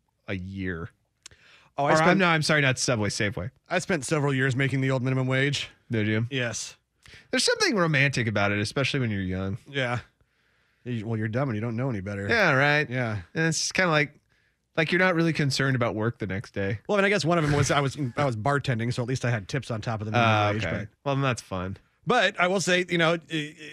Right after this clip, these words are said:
Speaker 2: that also comes with, uh, uh, you know, you start making enough in tips, and all of a sudden your paycheck is zero. It's non-negotiable.
Speaker 1: Yeah, well. Yeah. Uh, all right. Let's, uh,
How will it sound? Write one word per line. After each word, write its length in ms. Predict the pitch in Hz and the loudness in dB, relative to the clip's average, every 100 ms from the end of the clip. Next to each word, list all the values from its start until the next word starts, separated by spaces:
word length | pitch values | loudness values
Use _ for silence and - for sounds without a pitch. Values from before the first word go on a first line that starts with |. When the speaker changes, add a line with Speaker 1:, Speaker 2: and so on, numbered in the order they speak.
| 151 _ _ _ | -20 _ _ _
Speaker 2:
that 140 | - 165 | -2 2
also 240 | 175 175 | 2 0
comes 260 | 147 160 139 | 0 0 2
with, 280 | 156 147 - | 0 0 -2
uh, 40 | |
uh, 640 | 147 143 131 127 143 131 127 | 0 2 2 0 0 0 0
you 80 | 143 | 0
know, 80 | |
you 120 | 131 139 | 0 0
start 180 | 160 139 | 0 0
making 220 | 143 143 | 0 2
enough 180 | 139 135 | 0 0
in 120 | 117 | -2
tips, 280 | 165 143 - | 0 0 0
and 100 | 135 | 0
all 60 | |
of 60 | 131 | 0
a 20 | |
sudden 240 | - 139 | 0 -2
your 140 | 127 117 | 0 0
paycheck 480 | 151 147 139 120 - | -2 0 0 -2 -2
is 360 | 123 113 110 _ _ _ _ 143 | -4 -4 -6 _ _ _ _ -6
zero. 400 | 123 147 113 98 | -2 0 0 -4
It's 140 | - | -4
non-negotiable. 720 | 131 120 113 127 - 98 87 85 | -2 0 0 0 -2 -4 -8 -6
Speaker 1:
Yeah, 220 | 139 143 117 | 0 0 0
well. 280 | 131 101 101 _ _ _ _ | -2 -4 -6 _ _ _ _
Yeah. 240 | - 80 85 _ _ _ _ _ _ _ _ _ | -20 -20 -20 _ _ _ _ _ _ _ _ _
Uh, 260 | 214 196 202 | 2 2 4
all 60 | 233 | 4
right. 220 | 185 107 _ _ _ _ _ _ _ _ _ _ _ _ _ - _ | 4 2 _ _ _ _ _ _ _ _ _ _ _ _ _ -20 _
Let's, 280 | 143 - - | -10 -4 0
uh, 280 | 131 113 | 2 2